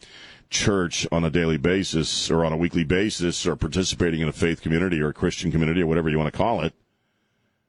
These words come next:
are the lowest they've ever been in this country. But I really do, and Trey and I talk about this all the time, and we, he and I may have theological differences, but we do agree on that, that what is needed right now is a return to God,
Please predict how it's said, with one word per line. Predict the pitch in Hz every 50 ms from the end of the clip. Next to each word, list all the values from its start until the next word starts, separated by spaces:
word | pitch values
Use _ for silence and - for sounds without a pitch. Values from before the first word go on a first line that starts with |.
| _ -
are | 92
the | 101
lowest | 98 101 104 104 95 -
they've | 101 98 87
ever | 98 90 90 92
been | 80 107 107 104
in | 95
this | 82 71 -
country. | - 85 67 64 - - 50 - _ _ _ _ _ _ _ _ _ _ _ _ _ _ _ _ _ _ _ _ _ _ _ _ _ _ _ _ _ _ _ _ _ _ _ -
But | 98 90
I | 87
really | 98 110 120 117 107
do, | 95 104 104
and | - 98
Trey | - - 131 135
and | 123 107
I | 92
talk | - - 90
about | 90 90 82
this | 76 76 -
all | 85 80
the | 80 -
time, | 110 110 98 87
and | 90 95
we, | 131 147 - - 131
he | 113
and | 143 135
I | 113 110
may | 110 95
have | 87 101 92 82
theological | - 117 110 87 90 92 98 87 85 87
differences, | 80 101 107 - 95 82 76 82 82 76
but | 69 80 85 80 80 - _ _ - - - - - - - - - -
we | - 104
do | 101 - 131 127
agree | 107 87 101 107 98
on | 87 78 78 73
that, | 78 95 92 71 64 62 -
that | 90 92
what | 95 107 98
is | 85 73
needed | 85 104 104 110 113 107 101 80
right | 87 87 85 85 76
now | 82 92 92 95 92 85 71 62 55 - _ _ _ _ _ _ _ _ _ _ _ _ _ _ _ _ _ _ _ _ _ _ _ _ _ _ _ _ _ _ -
is | 90 85 78 85
a | 82
return | 82 80 - - 92 87 82 76
to | 90
God, | - - 156 156 104 - - - -